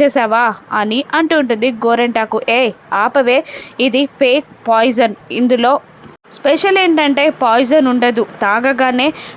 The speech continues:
నోట్లో నుండి విషం తాగినా దానికన్నా ఎక్కువగా నురగలు వస్తాయి. ఇప్పుడు దత్తత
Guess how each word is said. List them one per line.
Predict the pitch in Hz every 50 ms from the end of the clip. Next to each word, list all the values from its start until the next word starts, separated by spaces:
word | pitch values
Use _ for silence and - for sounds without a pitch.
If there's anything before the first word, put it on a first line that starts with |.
| - 247
నోట్లో | 247 254 294 330 320 349 359 349
నుండి | 311 302 277 269 254 294 320 277 190 - - - - 190 214 214 - - - 226
విషం | 202 240 233 - 320 320 320 320
తాగినా | 285 320 269 277 294 302 294 294 294 294 330 - - - - _ - - - 254
దానికన్నా | 226 226 262 269 302 339 349 311 - 302 269 269 269 285 - -
ఎక్కువగా | 240 240 - - 254 233 233 240 240 277 262 - 240
నురగలు | 233 226 233 226 240 254 262
వస్తాయి. | 240 240 233 - - 247 220 208 202 - - - -
ఇప్పుడు | 233 - - 262 254 240 269 269 175
దత్తత | 170 208 214 214 - 262 254 277 247